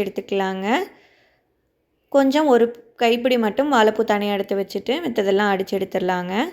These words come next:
அடிச்சு வச்சிருந்த வாழைப்பூ, வெங்காயம், பச்சை மிளகா இது எல்லாமே நம்ம மிக்ஸ் பண்ணி எடுத்துடலாங்க. அடுத்து பருப்பு ஒரு கைப்பிடி எடுத்து வச்சுட்டு மித்ததெல்லாம் நம்ம அடிச்சு எடுத்துடலாங்க. மிக்ஸி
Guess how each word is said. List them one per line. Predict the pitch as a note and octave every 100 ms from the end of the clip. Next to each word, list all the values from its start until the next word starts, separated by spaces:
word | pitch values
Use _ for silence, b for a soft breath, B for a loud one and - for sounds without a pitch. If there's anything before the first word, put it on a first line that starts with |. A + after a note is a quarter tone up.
| b b b b _ _ _ _ A#3
அடிச்சு | A#3+ B3+
வச்சிருந்த | A#3+ A#3 A3 G#3
வாழைப்பூ, | G3+ G#3 G#3 B3 D4+ G4+ - - _ _ _ _ _ - G3+
வெங்காயம், | G#3+ A3 A3+ A3+ A#3+
பச்சை | A#3 A#3 G#3+
மிளகா | G#3 G3+ G3 A#3+ F4 - _ _ _ _ _ _ - A3+
இது | A3+
எல்லாமே | G3+ G3+ G3+ A3
நம்ம | G#3 G3
மிக்ஸ் | G3 - -
பண்ணி | G#3+ G#3
எடுத்துடலாங்க. | G3 - F#3+ F#3+ F#3 F#3 B3 G4 b b b b b b b b b b _ A#3+
அடுத்து | A#3+ D#4+ E4+
பருப்பு | B3 B3 B3 B3+ F4 G4
ஒரு | A#3 B3 B3
கைப்பிடி | A#3+ B3 A#3 A3
எடுத்து | A3 G#3+
வச்சுட்டு | G#3+ - A3 C#4+ F#4
மித்ததெல்லாம் | A#3 A#3 G#3+ G3+ A3 A#3+
நம்ம | G#3 G3
அடிச்சு | G3+ - G#3
எடுத்துடலாங்க. | G3 G3+ F#3+ F#3+ F#3 F#3+ D4 G#4 - b b b b - A#3
மிக்ஸி | A#3+